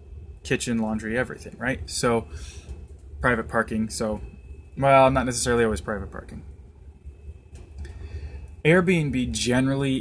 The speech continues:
is a better option for that, that I've seen.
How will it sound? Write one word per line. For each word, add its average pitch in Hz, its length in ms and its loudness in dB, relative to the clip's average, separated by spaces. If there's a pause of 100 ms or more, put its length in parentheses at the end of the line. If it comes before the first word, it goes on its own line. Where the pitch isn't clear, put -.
is 117 140 -4
a 113 100 2
better 120 360 4
option 101 680 -6 (1200)
for - 420 -8
that, 113 360 0
that 117 140 4
I've 110 200 2
seen. - 420 -10